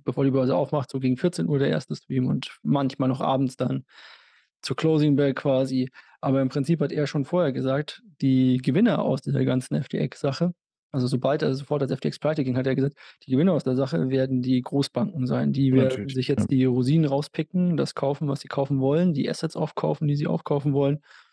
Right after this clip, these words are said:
Speaker 1: Und dann werden die da mit einem lachenden Gewinn wieder rausgehen in ein paar Jahren, so ungefähr.
Speaker 2: Ja.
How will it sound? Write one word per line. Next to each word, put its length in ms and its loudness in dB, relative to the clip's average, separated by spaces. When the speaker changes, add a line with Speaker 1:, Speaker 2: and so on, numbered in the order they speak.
Speaker 1:
Und 640 0
dann 220 0
werden 280 0
die 160 -6
da 160 0
mit 180 0
einem 140 0
lachenden 420 -2
Gewinn 840 2
wieder 280 0
rausgehen 520 0
in 160 0
ein 220 -4
paar 200 -4
Jahren, 300 -4
so 80 -4
ungefähr. 420 0
Speaker 2:
Ja. 120 0